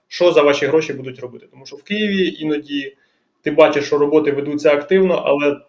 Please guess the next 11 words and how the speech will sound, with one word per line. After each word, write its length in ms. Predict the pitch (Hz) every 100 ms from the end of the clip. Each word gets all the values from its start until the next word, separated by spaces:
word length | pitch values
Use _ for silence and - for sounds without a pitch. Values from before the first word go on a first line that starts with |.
| -
робиться 520 | 151 143 143 135 - _
просто 440 | 156 143 143 - 135
настільки 640 | 131 - - 151 - 131
неадекватні 680 | 135 131 135 131 131 127 139
речі 360 | 185 233 180 147
іноді. 380 | 131 117 113 127 _ - - _ _ -
Не 420 | 139 143 156 175
завжди, 300 | 196 254 285
але 200 | 165 147
іноді, 400 | 139 135 127 127
що, 920 | 131 - 165 175 175 175 160 151 151